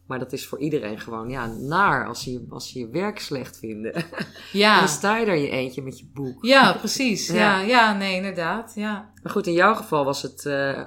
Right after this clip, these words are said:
Speaker 1: een en al, eh, lof. Dus dat moet toch een geweldige uitkomst zijn geweest van al die
Speaker 2: Ja.
Speaker 1: inspanningen.
Speaker 2: Het is ook, het moet, ligt ook, het legt ook wel een flinke druk, moet ik zeggen, nu op boek twee. Dat
Speaker 1: Ja,
Speaker 2: is
Speaker 1: want dat
Speaker 2: dan,
Speaker 1: is mijn
Speaker 2: eh,
Speaker 1: laatste
Speaker 2: het
Speaker 1: vraag.
Speaker 2: nadeel van het voordeel, zeg maar.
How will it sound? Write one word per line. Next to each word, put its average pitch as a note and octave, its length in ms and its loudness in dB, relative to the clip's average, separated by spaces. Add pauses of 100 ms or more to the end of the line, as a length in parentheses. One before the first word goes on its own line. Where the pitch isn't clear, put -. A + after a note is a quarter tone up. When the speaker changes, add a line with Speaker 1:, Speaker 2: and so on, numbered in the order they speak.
Speaker 1:
een E3 140 -4
en D3+ 100 -4
al, C3+ 340 -6
eh, C3 280 -6 (140)
lof. - 420 -4 (200)
Dus D#3 180 -12
dat D#3+ 140 -10
moet D#3+ 220 -8
toch - 280 -12
een C#3 280 -10
geweldige D3+ 760 -8
uitkomst - 420 -10
zijn B2 140 -12
geweest A2+ 340 -14
van - 120 -14
al A#2+ 120 -12
die A#2+ 300 -12
Speaker 2:
Ja. C#3 220 -4
Speaker 1:
inspanningen. B2 680 -2 (460)
Speaker 2:
Het - 100 -20
is F3+ 140 -6
ook, E3 160 -4
het D#3+ 80 -12
moet, E3 200 -8
ligt D#3+ 280 -8
ook, D#3 240 -10
het D#3 100 -16
legt F#3 300 -4
ook E3+ 140 -4
wel F3 140 -6
een D#3 60 -12
flinke G3 360 -6
druk, F3 320 -6
moet E3+ 120 -6
ik D#3 80 -10
zeggen, E3+ 320 -6
nu E3 100 -6
op D3+ 120 -12
boek E3 200 -16
twee. F#3+ 440 -6
Dat A3 100 -2
Speaker 1:
Ja, A3 100 4
Speaker 2:
is G#3 60 4
Speaker 1:
want F#3+ 120 2
dat G3 100 4
Speaker 2:
dan, G#3 100 0
Speaker 1:
is - 60 -2
mijn G3+ 140 2
Speaker 2:
eh, G3 60 2
Speaker 1:
laatste G3 380 0
Speaker 2:
het G#3+ 80 6
Speaker 1:
vraag. A#3 120 6
Speaker 2:
nadeel A#3 380 8
van G#3+ 160 -2
het F#3+ 140 -2
voordeel, B3+ 560 0
zeg B3+ 240 -4
maar. C#4 300 -6